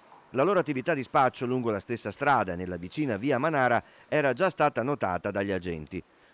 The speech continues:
Uno degli stranieri aveva con sé numerosi pezzi di hashish e più di mille euro in contanti. Nel seminterrato è stato trovato il magazzino della droga, anche grazie all'unità cinofila della polizia.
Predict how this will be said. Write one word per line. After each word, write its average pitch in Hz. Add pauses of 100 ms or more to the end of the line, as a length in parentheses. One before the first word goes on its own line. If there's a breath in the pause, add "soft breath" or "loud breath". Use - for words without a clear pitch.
Uno 147
degli 110
stranieri 160
aveva 143
con 180
sé 120
numerosi 151
pezzi 147
di 107
hashish 160
e 127
più 190
di 185
mille 151
euro 131
in 123
contanti. 92 (360 loud breath)
Nel 110
seminterrato 143
è 113
stato 165
trovato 135
il 127
magazzino 123
della 92
droga, 90 (300 soft breath)
anche 165
grazie 135
all'unità 131
cinofila 110
della 107
polizia. 87